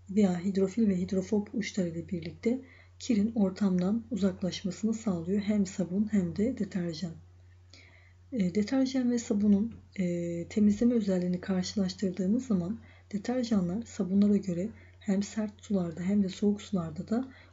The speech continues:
çok iyi temizleme özelliğine sahiptir.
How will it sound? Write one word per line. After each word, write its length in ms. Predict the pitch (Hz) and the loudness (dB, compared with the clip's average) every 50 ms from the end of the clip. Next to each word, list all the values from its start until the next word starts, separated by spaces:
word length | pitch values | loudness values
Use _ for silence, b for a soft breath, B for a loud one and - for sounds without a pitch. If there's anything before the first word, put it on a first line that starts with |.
| B | B
çok 280 | - - 240 226 - - | -6 -6 -6 -6 -2 -2
iyi 240 | 190 185 220 240 - | 0 0 0 0 -2
temizleme 540 | - 220 196 196 180 180 - 196 190 202 - | 0 2 2 2 2 0 0 2 2 2 2
özelliğine 720 | - 226 185 180 190 180 170 165 165 175 175 185 208 254 B B B B B B | 0 -2 -2 0 0 -2 -2 -2 -4 -2 -2 0 -2 -2 B B B B B B
sahiptir. 720 | - - - - 190 185 180 175 175 - - - 170 - | -20 -10 -2 0 2 2 2 -2 -4 -8 -8 -10 -10 -10